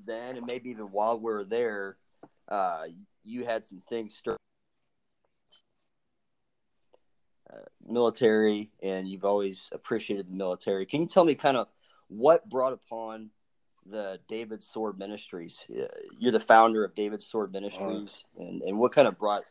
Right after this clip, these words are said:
Speaker 1: upon your heart to help out the military in that way?
Speaker 2: Oh, man, so it's actually kind of a funny story how it happened. Um,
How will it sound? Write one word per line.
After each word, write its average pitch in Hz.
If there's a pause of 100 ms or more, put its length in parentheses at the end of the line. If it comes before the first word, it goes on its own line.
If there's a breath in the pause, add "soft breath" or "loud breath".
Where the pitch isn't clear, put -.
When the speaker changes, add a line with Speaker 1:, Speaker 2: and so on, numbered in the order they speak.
Speaker 1:
upon -
your 90
heart 104
to 90
help 101
out 98
the 92
military 90
in 85
that 80
way? 78 (680 loud breath)
Speaker 2:
Oh, 123
man, 117
so 117 (220)
it's 113
actually 131
kind 127
of 95
a -
funny 104 (160)
story 107
how 95
it -
happened. 98 (140)
Um, 104